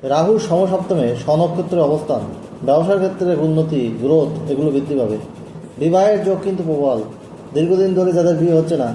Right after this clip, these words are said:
তাদের মধ্যে হঠাৎ বিবাহ যোগ। সিংহ রাশির ঢাইয়া চলছে,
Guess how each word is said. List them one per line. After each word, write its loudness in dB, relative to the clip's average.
তাদের 2
মধ্যে 2
হঠাৎ 2
বিবাহ 2
যোগ। -4
সিংহ -2
রাশির 2
ঢাইয়া 4
চলছে, -2